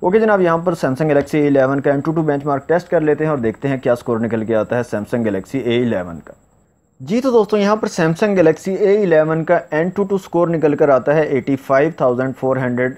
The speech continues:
एंड नाइंटी। इसके अलावा सीपीयू, जीपीयू, मेमोरी और यूएक्स का स्कोर आप लोगों के सामने है। यहाँ पर दोस्तों मल्टी टच टेस्ट भी कर लेते हैं इस फ़ोन का कि कितने मैक्सिमम टचेस को ये फ़ोन at a time जो है सपोर्ट करेगा। तो दोस्तों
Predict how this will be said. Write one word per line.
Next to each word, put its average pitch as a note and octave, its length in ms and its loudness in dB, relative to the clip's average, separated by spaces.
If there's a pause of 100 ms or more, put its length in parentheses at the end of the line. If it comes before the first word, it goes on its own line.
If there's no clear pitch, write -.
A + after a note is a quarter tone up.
एंड B2+ 280 -4
नाइंटी। G2+ 480 -4
इसके - 160 -10
अलावा C#3+ 180 0
सीपीयू, D3+ 360 0
जीपीयू, C#3+ 360 0
मेमोरी B2 340 -2
और B2+ 400 2
यूएक्स C3+ 400 -4
का D3 100 -4
स्कोर A#2 280 -4
आप A2 160 -2
लोगों A2 200 -4
के C#3 120 -8
सामने G#2 420 -8
है। E2+ 120 -16 (560)
यहाँ F3+ 160 0
पर A3+ 80 0
दोस्तों G#3 280 0
मल्टी C#3 360 0
टच E3+ 260 0
टेस्ट D3 220 0
भी D3 80 0
कर C3+ 180 0
लेते B2+ 240 0
हैं C3 140 -2
इस A2+ 100 -10
फ़ोन A#2+ 260 -4
का B2+ 200 4 (260)
कि A2+ 120 -6
कितने C3 600 -4
मैक्सिमम A#2+ 520 -4
टचेस A2+ 280 -6
को B2 120 -4
ये A2+ 140 0
फ़ोन A2 320 -6
at G2+ 80 -8
a A2 120 -6
time A2 200 -2
जो A2 100 -4
है B2 100 -2
सपोर्ट G#2+ 400 -10
करेगा। F2 320 -10 (2250)
तो F#3+ 220 0
दोस्तों F3 380 -2